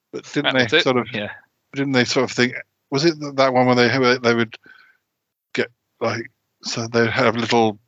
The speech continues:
Speaker 1: bits between scenes, and they had, like, people, young people kissing really, really old people with their teeth out and things like that. Um,
Speaker 2: Right. I don't remember that bit.
Speaker 1: I, I just
Speaker 2: Are we watching the same show, or are you just watching that documentary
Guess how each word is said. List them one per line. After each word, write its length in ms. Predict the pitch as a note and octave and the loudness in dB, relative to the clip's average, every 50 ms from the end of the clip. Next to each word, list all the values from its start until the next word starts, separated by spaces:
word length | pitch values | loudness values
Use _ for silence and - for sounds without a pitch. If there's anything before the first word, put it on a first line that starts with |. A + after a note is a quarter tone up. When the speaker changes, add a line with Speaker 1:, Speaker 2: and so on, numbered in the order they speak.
| _ _ | _ _
Speaker 1:
bits 220 | - C3+ B2 - - | 0 0 0 0 -2
between 560 | - B2 - - C3 A#2+ A2+ A2+ A2+ A2 G#2+ - - - - - - _ _ _ | -2 -2 2 2 4 4 4 4 2 0 -2 -6 -12 -20 -20 -20 -20 _ _ _
scenes, 400 | - - - B2+ A2+ A2+ A#2 C3 | -6 -2 0 0 0 0 -2 -2
and 120 | A#2+ A2+ A#2 | 0 2 2
they 80 | A2+ | 4
had, 200 | G#2+ A2+ A2 A2+ | 2 2 2 2
like, 260 | A2 G#2 G#2+ A#2+ A#2+ - _ _ | 2 0 0 -2 -6 -14 _ _
people, 200 | - B2+ A2 - - _ - _ C3 C3+ C#3 _ _ _ C3 C3 B2 A2+ | -10 -8 -8 -10 -14 _ -20 _ -20 -20 -20 _ _ _ -20 -20 -10 -4
young 240 | A#2+ A2+ A2+ A2 G#2+ | -2 0 0 0 -2
people 340 | - B2 G#2 - A2+ G#2 - _ | -4 -4 -4 -4 -6 -8 -8 _
kissing 320 | - A#2+ - - A2 A2 | -8 -8 -6 -4 -4 -2
really, 240 | G#2+ A2 G#2+ G#2+ G#2 | 0 2 2 2 2
really 240 | G#2+ G#2+ G#2 G#2+ G#2 | 2 2 2 4 4
old 160 | G#2 G#2 G2 | 2 2 2
people 240 | - A#2+ G2 G#2 G#2+ | 0 -4 -4 -2 -2
with 100 | G2 F#2+ | -2 0
their 100 | - G2+ | 2 0
teeth 280 | F#2 - A2+ G#2+ - - | 0 0 0 -2 -2 -2
out 200 | G2 F2+ F2+ F#2+ | -4 -6 -6 -6
and 120 | G#2+ G2 | -8 -8
things 220 | F#2 G2 F#2 - - | -8 -8 -8 -8 -10
like 80 | - | -10
that. 180 | G#2+ G2+ F#2+ F#2+ - _ _ _ _ _ _ _ _ _ - - F#2+ | -10 -10 -10 -12 -16 _ _ _ _ _ _ _ _ _ -6 -4 -2
Um, 300 | F#2 F#2+ F#2 F#2 F#2 F#2 _ - | -2 -2 -4 -6 -8 -10 _ -4
Speaker 2:
Right. 560 | A2 G#2+ G#2+ G#2+ G#2 G2 F#2 F2 F2 F2 F2 _ _ - - - - - - | -2 0 2 2 0 0 -2 -4 -6 -10 -14 _ _ -20 -20 -18 -18 -16 -16
I 60 | - | -8
don't 240 | A2+ - B2 A#2+ F2 | -4 0 0 0 0
remember 400 | F2+ A#2 B2 C3+ C3 A#2+ G#2 G2 - | -2 -2 -2 -2 -2 -2 -2 -4 -4
that 260 | A2 G#2 F2+ - _ | -4 -4 -4 -6 _
bit. 240 | - G#2+ A2 G#2+ - _ | -4 -2 -2 -2 -2 _
Speaker 1:
I, 120 | A#2 A#2 B2 - - | -4 -4 -4 -2 0
I 100 | A2+ A#2 | 0 0
just 300 | A2+ A#2 A2 - - _ _ _ _ _ _ - - - | 0 -2 -4 -6 -10 _ _ _ _ _ _ -8 0 2
Speaker 2:
Are 100 | C3 C#3+ | 2 4
we 100 | D#3 D#3 | 4 4
watching 400 | D3+ D#3+ D#3 - - - C#3 C#3 | 4 2 2 2 -2 -4 -2 -2
the 60 | C#3 | -2
same 340 | - - D3 C3 C3+ C#3 C3+ | 0 2 2 2 2 2 0
show, 380 | B2+ - - D3 D#3 F#3+ - | 0 2 2 4 2 2 0
or 220 | A2+ - C3+ C#3+ D3+ | -2 0 0 0 2
are 20 | |
you 140 | C#3 C#3 C#3 | 0 0 -4
just 200 | - D3+ C#3 - | -4 -6 -6 -4
watching 240 | D#3 C#3+ - - C3+ | -6 -6 -6 -4 -2
that 200 | C3+ C3+ - _ | -2 -2 -2 _
documentary 800 | - C#3+ C#3+ - - C3+ B2+ B2+ B2 - - - A#2+ A#2+ A#2+ A#2 | -2 -2 -2 -4 -6 -2 0 0 0 -2 -2 -4 -2 -2 -2 -4